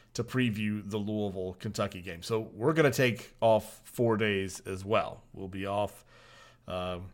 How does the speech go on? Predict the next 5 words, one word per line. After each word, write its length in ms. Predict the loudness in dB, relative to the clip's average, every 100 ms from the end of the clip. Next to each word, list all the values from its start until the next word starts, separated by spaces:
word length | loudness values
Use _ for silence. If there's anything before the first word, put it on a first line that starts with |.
| -20 -20 -20 -20 -20 -20 -18 -10
no 160 | 4 6
podcast 640 | 10 10 10 6 4 2
Tuesday, 400 | -2 0 2 2
Wednesday, 560 | 0 0 -2 0 -2 -2 -12 -20 -20
Thursday, 760 | -8 -6 -6 -8 -10 -12 -16